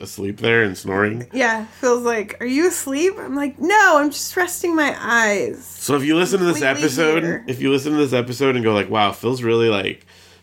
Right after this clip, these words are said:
Speaker 1: talking more than Janelle this time," well, it's 'cause I'm conscious. <laughs> Did you have anything else you wanted to add before we close it out?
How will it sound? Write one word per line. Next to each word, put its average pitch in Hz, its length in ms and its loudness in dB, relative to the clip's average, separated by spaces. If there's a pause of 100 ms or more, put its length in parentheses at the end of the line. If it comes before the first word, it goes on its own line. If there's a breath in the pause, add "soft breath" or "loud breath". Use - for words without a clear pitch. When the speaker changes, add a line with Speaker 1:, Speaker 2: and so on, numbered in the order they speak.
Speaker 1:
talking 110 640 -2
more 104 220 2
than 110 160 0
Janelle 98 300 0
this 117 140 -6
time," 127 500 -2 (540 loud breath)
well, 120 120 -4
it's 113 120 -6
'cause 120 220 -2
I'm 107 160 0
conscious. - 840 -2
<laughs> 202 40 -2 (2250 loud breath)
Did 110 160 -2
you 110 440 0 (260)
have 117 180 -2
anything 113 240 -2
else 110 220 0
you 117 80 0
wanted 104 200 2
to 101 80 -2
add 107 240 0
before 113 280 -2
we 107 100 0
close 113 360 -2
it 110 80 0
out? 107 320 -2